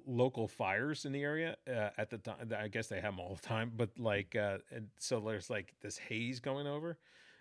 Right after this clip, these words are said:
and then, uh, noticed a lot of people, like,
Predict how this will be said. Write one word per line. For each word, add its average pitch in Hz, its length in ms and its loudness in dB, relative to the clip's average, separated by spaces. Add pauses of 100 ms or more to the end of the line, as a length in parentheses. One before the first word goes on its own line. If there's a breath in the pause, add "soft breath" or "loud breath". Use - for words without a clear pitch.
(180)
and 143 300 -4
then, 135 60 0
uh, 117 300 0 (240)
noticed 135 300 -2
a - 20 -6
lot 139 160 0
of 127 60 -8
people, 135 360 -2
like, 120 200 -2